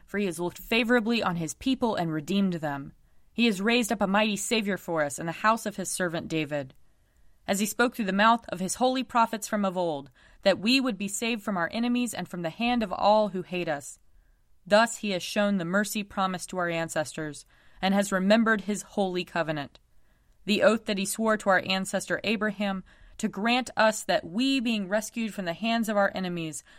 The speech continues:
might serve him without fear in holiness and righteousness before him all our days. And you, child, will be called the prophet of the Most High, for you will go before the Lord to prepare his ways, to give knowledge of salvation to his people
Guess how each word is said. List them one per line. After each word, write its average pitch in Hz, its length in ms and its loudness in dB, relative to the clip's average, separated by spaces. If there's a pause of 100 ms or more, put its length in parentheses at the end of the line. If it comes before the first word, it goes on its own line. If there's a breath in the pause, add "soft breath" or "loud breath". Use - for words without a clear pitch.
(100)
might 180 220 -2
serve 214 360 2
him 208 200 2
without 160 320 0
fear 208 460 0 (100)
in 165 120 -2
holiness 226 600 0
and 180 160 -4
righteousness 170 640 -2 (240 soft breath)
before 233 420 2
him 202 280 0
all 175 260 2
our 165 180 4
days. 156 520 -4 (960)
And 190 180 2
you, 233 140 6
child, 147 480 0 (180)
will 196 80 0
be 190 100 -2
called 226 320 4
the 196 60 -4
prophet 214 400 2
of 180 120 -2
the 185 60 -8
Most 175 280 -8
High, 147 380 0 (360 soft breath)
for - 80 -4
you 220 160 2
will 202 80 2
go 233 240 2
before 220 260 -2
the 185 120 -2
Lord 202 320 2
to 165 80 -8
prepare 185 380 -2
his 170 200 -6
ways, 156 480 -4 (400)
to 220 100 0
give 175 200 0
knowledge 214 480 4
of - 160 0
salvation 202 720 0
to 185 100 -8
his 165 100 -6
people 156 500 -8